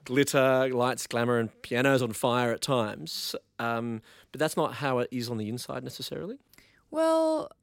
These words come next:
Speaker 2: yeah, I mean, that, you know, it's a very competitive industry, so
Speaker 1: Yeah.
Speaker 2: you've gotta be always pushing and working really hard to make things happen, um, just navigating through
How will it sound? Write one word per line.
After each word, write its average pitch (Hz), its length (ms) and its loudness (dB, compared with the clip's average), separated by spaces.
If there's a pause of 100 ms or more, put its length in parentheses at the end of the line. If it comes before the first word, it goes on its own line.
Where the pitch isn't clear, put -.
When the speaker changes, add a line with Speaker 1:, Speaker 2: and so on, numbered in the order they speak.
(440)
Speaker 2:
yeah, 392 200 4
I 196 60 2
mean, 214 180 4
that, 214 160 2 (220)
you 226 160 -4
know, 190 120 0
it's - 240 -6
a 208 200 0 (340)
very 190 460 2 (120)
competitive 175 1000 -4
industry, 196 520 0
so 120 100 -2
Speaker 1:
Yeah. 120 140 2
Speaker 2:
you've - 160 -6
gotta 175 160 -2
be 160 440 -4 (500)
always 180 420 -2
pushing 175 440 -8
and 160 140 -6
working 170 400 -2
really 165 260 -6
hard 165 480 -8
to - 520 -10
make 175 200 -8
things 175 220 -10
happen, 190 720 0 (480)
um, 175 260 0
just 175 180 -6
navigating 196 800 0
through 185 760 -2